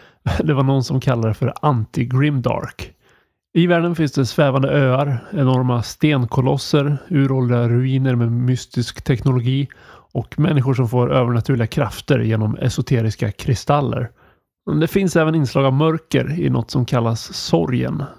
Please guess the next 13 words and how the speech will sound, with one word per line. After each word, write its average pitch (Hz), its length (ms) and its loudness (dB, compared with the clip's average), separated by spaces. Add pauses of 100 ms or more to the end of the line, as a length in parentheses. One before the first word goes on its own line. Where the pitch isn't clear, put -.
som - 180 -2
är 117 100 2
en 110 240 0
mörk 135 340 0
infektion 127 680 0
i 107 60 0
världen. 117 560 0 (600)
Revor 117 580 0
som 110 180 -2
slukar 123 520 -2
all 110 180 -2
färg 120 440 -2
och - 280 -10